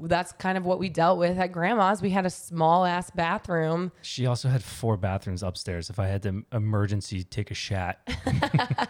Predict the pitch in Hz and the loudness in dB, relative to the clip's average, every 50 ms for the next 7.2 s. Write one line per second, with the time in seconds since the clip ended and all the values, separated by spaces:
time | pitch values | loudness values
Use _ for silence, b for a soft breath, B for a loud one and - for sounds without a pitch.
0 | - - - 254 - - - 285 359 381 381 349 277 - - - - 180 170 175 | -6 -8 -6 -6 -6 -6 -6 -6 -6 -4 -6 -6 -8 -8 -12 -8 -4 -4 -4 -2
1 | 156 170 160 156 160 156 - - - 147 135 143 143 131 - - 110 147 147 151 | -2 -4 -2 -2 -2 -4 -4 2 4 4 6 6 6 4 6 4 6 8 10 10
2 | 151 143 139 - - 107 101 113 113 123 - 131 123 123 123 127 127 127 127 120 | 8 8 6 2 0 2 4 4 4 4 4 4 4 4 4 4 2 2 0 -2
3 | - - 123 120 123 120 123 120 113 101 98 92 101 95 92 85 - - - - | -2 -2 2 4 4 4 4 4 2 2 -2 0 0 0 0 0 -4 -8 -8 -4
4 | - 110 - - 107 98 87 - _ _ _ _ _ _ - 101 92 - - 311 | -4 -4 0 0 0 0 0 -4 _ _ _ _ _ _ -8 -4 0 2 4 4
5 | 339 392 - - 233 269 302 349 330 - 285 277 294 311 320 320 320 - - 294 | 4 4 6 4 4 4 4 4 2 0 -4 -2 -2 0 -2 -2 -4 -4 -2 0
6 | 294 294 294 - - 294 294 113 117 113 107 104 107 107 104 101 - 92 87 85 | 0 0 -2 -2 -2 0 4 4 6 6 6 4 4 4 2 2 0 0 0 0
7 | 82 78 80 92 | -4 -6 -12 -12